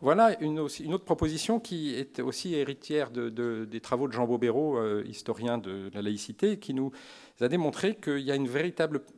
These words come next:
et il y a un véritable héritage, une véritable transmission entre le curé et le médecin. D'ailleurs, sociologiquement, on sait que beaucoup de gens du corps médical sont plus religieux proportionnellement que dans le reste de la population. Il y a un terrain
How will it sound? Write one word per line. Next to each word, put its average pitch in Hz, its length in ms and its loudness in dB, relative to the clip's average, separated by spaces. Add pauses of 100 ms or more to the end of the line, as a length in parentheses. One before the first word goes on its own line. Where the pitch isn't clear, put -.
(140)
et 165 160 2
il 151 60 2
y 147 40 4
a 147 40 4
un 151 60 2
véritable 156 360 0
héritage, 143 520 4
une 135 100 0
véritable 131 300 -2
transmission 139 500 -2
entre 147 200 0
le 117 40 -6
curé 151 400 -2
et 143 120 -2
le 139 60 -4
médecin. 120 300 -4 (760)
D'ailleurs, 107 180 0
sociologiquement, 110 640 -2
on 120 120 -2
sait 156 240 -4
que 107 580 -10
beaucoup 156 360 -8
de 107 140 -4
gens 139 160 0
du 104 200 -6
corps 120 500 -2
médical 117 720 -2
sont 113 160 -6
plus - 180 -6
religieux 110 680 -2 (300)
proportionnellement 101 600 -6
que 147 280 -4 (340)
dans 104 120 -8
le 107 80 -4
reste 127 240 -6
de 117 100 -6
la 107 100 -4
population. - 520 -12 (520)
Il - 40 -4
y 110 40 0
a 131 200 2
un 101 140 -8
terrain 170 500 2